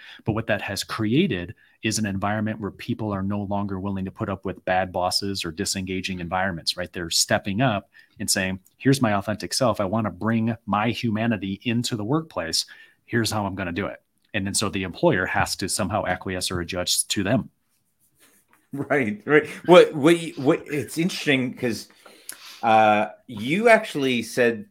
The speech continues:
Speaker 2: something a-, as I was, uh, reading up about you and, uh, your path, and you're talking about with, with the family business, you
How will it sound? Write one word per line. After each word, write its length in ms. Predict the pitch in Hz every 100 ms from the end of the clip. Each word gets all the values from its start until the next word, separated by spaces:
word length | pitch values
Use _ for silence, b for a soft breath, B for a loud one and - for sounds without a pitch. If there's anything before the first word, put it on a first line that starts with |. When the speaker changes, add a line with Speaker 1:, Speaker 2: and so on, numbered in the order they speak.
| _ -
Speaker 2:
something 600 | - 107 113 107 101 101
a-, 260 | 101 101
as 220 | 107 98 107
I 120 | 101
was, 360 | 95 87 - _ _ _
uh, 360 | 92 92 85 80 85
reading 340 | 98 107 98
up 180 | 92 -
about 320 | 90 92 87
you 320 | 87 87 87 85
and, 200 | 80 78 -
uh, 300 | 87 85 82
your 160 | 85 92
path, 400 | 98 95 92 -
and 80 | 82 B B -
you're 100 | 95
talking 340 | 110 104 110
about 360 | 92 104 95 - _
with, 440 | 107 113 113 - _ _
with 180 | 110 117
the 60 |
family 380 | 120 113 107 101
business, 480 | 90 107 101 90 - b b b
you 540 | 101 110 127 151 175